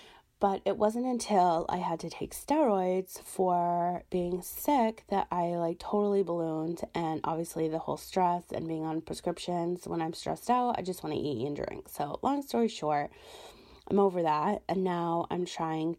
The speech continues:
to be so much more mindful about my eating and prep, um, my food and make healthy recipes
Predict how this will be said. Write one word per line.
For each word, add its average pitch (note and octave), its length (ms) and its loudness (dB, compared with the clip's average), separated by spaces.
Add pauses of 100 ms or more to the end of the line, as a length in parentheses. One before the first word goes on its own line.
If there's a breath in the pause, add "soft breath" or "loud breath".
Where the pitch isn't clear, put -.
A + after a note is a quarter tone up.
(120)
to D#3+ 400 -2
be D#3+ 420 -2 (220)
so - 400 -2
much A#3 200 2
more G#3 160 4
mindful F3+ 360 0
about E3 180 2
my E3 100 -2
eating F3 480 -2 (600 loud breath)
and F3+ 540 2 (140)
prep, - 320 0 (280)
um, F#3 480 -2 (920)
my F#3+ 220 0
food C4 300 2
and A3 80 2
make F#3 160 2
healthy F#3 300 -2
recipes A3+ 600 4